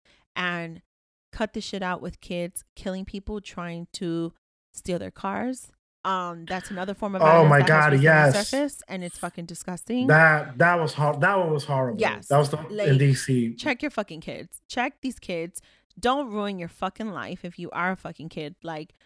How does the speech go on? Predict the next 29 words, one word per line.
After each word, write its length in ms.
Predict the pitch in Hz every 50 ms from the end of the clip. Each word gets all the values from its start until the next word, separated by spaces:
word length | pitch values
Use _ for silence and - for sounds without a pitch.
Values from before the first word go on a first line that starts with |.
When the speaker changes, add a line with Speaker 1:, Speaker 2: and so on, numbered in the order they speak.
| _ _ _ 185
Speaker 1:
don't 300 | - 202 196 202 208 202
ruin 220 | 190 185 185 185
your 80 | 180 180
fucking 260 | - 175 - - 165
life. 240 | 160 160 160 165 -
Don't 160 | 190 180 180
make 240 | 180 180 180 - _
poor 300 | - - 208 202 202 202 -
ass, 380 | - - 175 180 170 - - - _ _ _ _ _ 165 156
dumb 280 | 156 196 196 208 208 185 -
ass, 460 | - 160 170 165 170 160 165 - - _ _ _ _ _ _ _ _
suck 500 | - - - - - - 220 226 - -
ass 520 | 170 156 143 117 - 165 - - - - _ - 180
decisions 800 | - 196 185 - - 180 165 175 170 165 160 165 190 190 - - _ _ _ _ _
where 260 | - 180 190 185 170 170
you 320 | 165 151 165 190 220 220
can 160 | - 247 202
hurt 280 | 190 175 208 196 190 -
yourself 480 | 180 165 - - - 208 214 226 220
and 140 | - 180 170
you 80 | 175 180
can 140 | - 180 170
hurt 200 | 175 196 - -
other 220 | 165 180 175 160
people 480 | - - - 190 185 - 226 233 233 - _ _ _ -
over 320 | - 202 190 180 208 196 - -
a 80 | 170 165
motherfucking 1000 | 160 170 175 175 180 175 196 185 - - - - 175 - _ - 180 165 160
car. 460 | - - - - 160 151 - - -